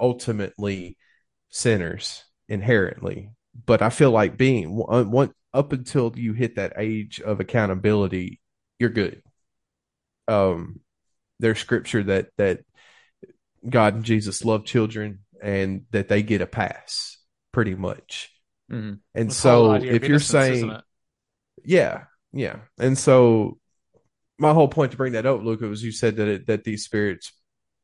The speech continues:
Speaker 1: go to people that don't have, that basically it's a vo-, a vacuum they're filling, right?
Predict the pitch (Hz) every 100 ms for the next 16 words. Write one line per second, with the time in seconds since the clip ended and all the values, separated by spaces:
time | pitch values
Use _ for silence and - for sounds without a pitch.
0 | _ _ - 120 107 101 - - 104 -
1 | 95 95 107 95 95 92 - _ 120 117
2 | 110 - - 110 95 98 - 107 - _
3 | _ _ _ _ _ - 131 143 135 135
4 | 117 120 107 104 107 104 120 - 104 92
5 | 107 113 117 107 98 92 - 104 95 95
6 | 101 101 98